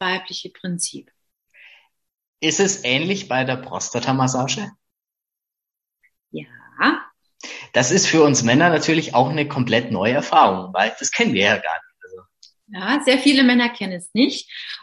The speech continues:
Speaker 1: Und sehr viele Männer sind auch sehr, sehr überrascht darüber, wie erogen sie in diesem Bereich sind.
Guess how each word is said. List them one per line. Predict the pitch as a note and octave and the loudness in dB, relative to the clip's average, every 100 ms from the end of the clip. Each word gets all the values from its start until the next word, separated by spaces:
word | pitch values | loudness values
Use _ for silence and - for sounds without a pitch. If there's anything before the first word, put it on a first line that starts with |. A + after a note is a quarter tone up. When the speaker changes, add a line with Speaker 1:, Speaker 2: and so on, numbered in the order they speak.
| - | -4
Speaker 1:
Und | G#3 | 0
sehr | A3 B3 | 0 0
viele | B3 A#3+ | 0 2
Männer | A3+ A3+ A#3 | 2 4 2
sind | A3+ A3 | 0 -2
auch | F#3 F#3 | -4 -8
sehr, | - G3+ A3+ | -4 0 0
sehr | A#3 A3+ | 0 -2
überrascht | G#3+ G3+ G3 A#3 C#4+ - | -4 -6 -2 0 0 -2
darüber, | A3 A3 A3+ G#3+ A3 F#3+ F3+ | -2 0 0 0 -2 -2 -8
wie | G#3+ A#3 B3 B3 - | -2 0 0 -2 -4
erogen | G#3+ G#3 G3 F3+ D#3+ - C4 A#3+ F3 D3+ | -4 -4 -6 -10 -6 0 2 2 0 -6
sie | D3 D3 | -8 -10
in | D3+ D#3 | -8 -12
diesem | E3 D#3 | -10 -8
Bereich | C#3+ C3 B2+ - | -6 -8 -12 -14
sind. | - - - - - | -16 -16 -18 -20 -20